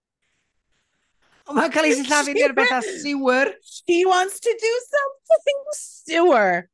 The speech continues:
Speaker 1: Sewer rat.
Speaker 2: Sewer rat.
Speaker 1: She's going
Speaker 2: She's
Speaker 1: New
Speaker 2: going
Speaker 1: York.
Speaker 2: sewer rat in a trench coat.
Speaker 1: Ninja, teenage, Teenage Mutant Hero Turtles.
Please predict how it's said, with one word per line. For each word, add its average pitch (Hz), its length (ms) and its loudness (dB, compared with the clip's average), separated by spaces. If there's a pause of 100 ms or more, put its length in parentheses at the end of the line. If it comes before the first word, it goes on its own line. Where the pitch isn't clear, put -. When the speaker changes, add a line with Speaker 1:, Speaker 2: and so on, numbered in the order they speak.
(140)
Speaker 1:
Sewer 233 240 2
rat. 123 360 0 (720)
Speaker 2:
Sewer 403 300 2
rat. 294 320 -2 (240)
Speaker 1:
She's 180 80 -8
going 196 240 2
Speaker 2:
She's 190 60 -8
Speaker 1:
New 208 80 0
Speaker 2:
going 196 140 2
Speaker 1:
York. 170 440 0
Speaker 2:
sewer 381 380 0
rat - 760 -2
in 320 60 0
a 349 140 0
trench 302 580 -4
coat. 285 260 -6 (240)
Speaker 1:
Ninja, 214 640 0
teenage, 220 640 -4 (1080)
Teenage 226 380 0
Mutant 202 380 -2
Hero 175 240 2
Turtles. 151 600 -2